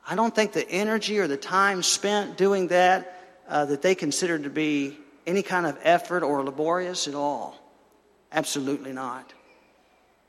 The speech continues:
And then remember Jacob? Jacob went to, uh, to work for Uncle Laban.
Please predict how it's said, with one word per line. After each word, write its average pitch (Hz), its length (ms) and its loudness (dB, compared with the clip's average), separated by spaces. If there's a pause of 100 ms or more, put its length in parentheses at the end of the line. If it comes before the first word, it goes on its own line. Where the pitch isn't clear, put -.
(1080)
And 202 100 -12
then 247 80 0
remember 269 280 6
Jacob? 262 520 6 (180)
Jacob 262 480 4
went 233 280 -2
to, 214 320 4
uh, 156 500 8 (1000)
to 190 100 -2
work 214 260 6
for - 200 4
Uncle 190 320 6
Laban. 156 480 6